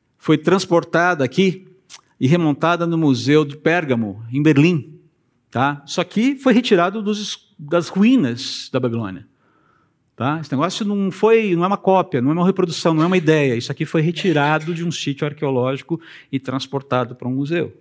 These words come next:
Tá? Ainda na primeira parte do século vinte, só pra você entender. E ela faz uma homenagem a Estar, um dos oito portões de Babilônia, tá? Deusa do amor e da guerra. Mas você vê também ali na sequência, ali atrás daquela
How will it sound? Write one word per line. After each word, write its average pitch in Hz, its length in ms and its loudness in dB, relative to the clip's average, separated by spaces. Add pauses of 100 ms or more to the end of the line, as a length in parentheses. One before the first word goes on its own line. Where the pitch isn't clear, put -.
(200)
Tá? 131 260 0 (220)
Ainda 147 300 2
na 160 100 -2
primeira 151 540 0
parte 143 580 -2
do 117 60 -12
século 135 400 -6
vinte, 143 280 -2
só 143 80 -10
pra 147 140 -10
você 147 200 -10
entender. 156 560 -2 (320)
E 131 100 2
ela 156 160 2
faz 156 300 -2
uma 170 120 -2
homenagem 147 640 -2
a 139 140 0
Estar, 131 520 -2
um 156 140 -4
dos 139 160 -8
oito 165 260 2
portões 131 400 -4
de 123 60 -10
Babilônia, 113 520 -6 (280)
tá? 135 240 -4 (260)
Deusa 101 240 -6
do 131 60 -4
amor 135 260 0
e 160 40 -2
da 180 100 0
guerra. 165 360 0 (720)
Mas 170 100 0
você 214 200 4
vê 240 160 4
também 214 340 2
ali 196 140 2
na 202 80 2
sequência, 196 640 2
ali 165 100 4
atrás 180 460 2
daquela 156 520 -2